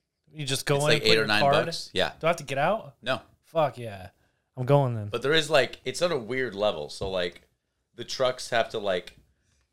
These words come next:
Speaker 2: dippity-doo down, and the little cars have to, like, reach way up high.
Speaker 1: What the
Speaker 2: They picked a
Speaker 1: hell?
Speaker 2: happy medium. I don't know.
Speaker 1: Cool,
Speaker 2: I like it,
Speaker 1: so
Speaker 2: though. Except
Speaker 1: that's
Speaker 2: I,
Speaker 1: neat.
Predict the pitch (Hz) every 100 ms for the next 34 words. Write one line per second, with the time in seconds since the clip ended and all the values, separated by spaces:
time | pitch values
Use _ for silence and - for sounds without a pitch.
0 | 120 123 123 131 123 123 123 123 123 131
1 | 131 110 117 117 123 123 120 127 113 120
2 | 113 110 98 110 117 - 117 117 107 104
3 | 104 117 120 139 135 - 123 110 123 120
4 | 107 104 107 107 98 101 107 110 104 95
5 | 73 71 76 73 _ _ _ _ _ _
6 | _ - 180 156 190 156 139 135 135 147
7 | 180 - 143 175 120